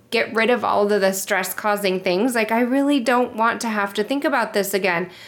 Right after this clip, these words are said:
But once you get the process going and you work through it a few times,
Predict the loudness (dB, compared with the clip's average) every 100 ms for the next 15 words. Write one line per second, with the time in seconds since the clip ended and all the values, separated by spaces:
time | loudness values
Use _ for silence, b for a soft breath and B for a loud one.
0 | B B 0 2 2 2 0 0 0 0
1 | 2 0 0 -2 -2 -2 0 0 0 0
2 | 2 2 2 0 2 2 2 0 -2 -6
3 | 0 2 2 0 -2 -6 -4 0 2 2
4 | 0 0 0 0 0 -2